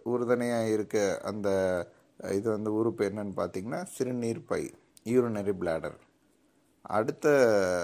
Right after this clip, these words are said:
ராஜ உறுப்புன்னு பார்த்தோம்னா, நம்மளோட கல்லீரல். அந்த கல்லீரலுக்கு உறுதுணையா இருக்கக்கூடிய உறுப்புன்னு பார்த்தீங்கன்னா,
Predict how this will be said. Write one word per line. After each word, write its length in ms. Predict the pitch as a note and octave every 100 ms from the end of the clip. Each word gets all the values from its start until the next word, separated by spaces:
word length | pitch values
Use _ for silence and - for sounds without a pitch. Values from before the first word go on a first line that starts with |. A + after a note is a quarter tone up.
| E2 - _ _
ராஜ 440 | - G#2 A2 A2+ A2
உறுப்புன்னு 460 | G#2+ G2 A2 G2+ F#2+
பார்த்தோம்னா, 480 | F#2 - F2+ C#3+
நம்மளோட 480 | C#3+ G#2+ G2+ F#2 B2+ -
கல்லீரல். 560 | G#2 G2+ A2 G#2 D#2+ C#2+ - _ _ _ _
அந்த 320 | G2 F#2 F2 -
கல்லீரலுக்கு 880 | A2 A#2+ C#3+ B2+ A#2 G#2+ - B2+ -
உறுதுணையா 480 | G#2+ G#2 G#2+ G#2+ G#2+
இருக்கக்கூடிய 520 | G2 F2+ G2 F#2 F#2+
உறுப்புன்னு 500 | F#2+ F#2+ F#2 - F#2
பார்த்தீங்கன்னா, 520 | F2+ D#2+ E2 F2+ C#3+